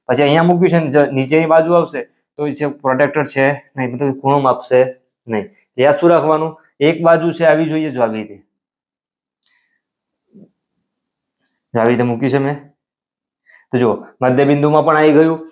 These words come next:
એક બાજુ એના ઉપર આવી ગઈ, અને જે બીજી બાજુ જે બાકી હોય એ ક્યાં આવી જોઈએ? આ જે અર્ધચંદ્રના જે આંકડા છે એકસો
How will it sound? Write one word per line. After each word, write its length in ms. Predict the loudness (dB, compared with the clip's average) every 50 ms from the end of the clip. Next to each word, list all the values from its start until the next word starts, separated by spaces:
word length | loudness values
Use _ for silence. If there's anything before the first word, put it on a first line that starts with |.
| _ _ _ _
એક 200 | 2 2 2 2
બાજુ 280 | 2 2 4 4 4 4
એના 140 | 4 4 2 2
ઉપર 180 | 2 2 4 4
આવી 240 | 6 6 4 4 4
ગઈ, 160 | 2 2 2 0 -6 _ _
અને 100 | -10 -4
જે 80 | -2 -2
બીજી 320 | -2 -2 -2 -2 0 2 2
બાજુ 200 | 2 2 2 0
જે 80 | 2
બાકી 400 | 2 4 2 0 0 -2 -2 0 2
હોય 160 | 0 0 -2 -6 -14 _ _ _ _ _ -10
એ 80 | -4
ક્યાં 240 | -2 0 2 2 2
આવી 160 | 2 0 0
જોઈએ? 240 | 0 0 0 0 -2 -4 -6 -14 -10 _
આ 140 | 0 0 2
જે 100 | 0 -2 -2 0 0
અર્ધચંદ્રના 560 | 0 2 0 -2 -2 -2 -2 0 0 0 0
જે 60 | 0 0
આંકડા 320 | 0 0 2 2 2 2
છે 160 | 2 0 -2
એકસો 500 | -4 -4 -8 _ _ _ _ -6 -2 0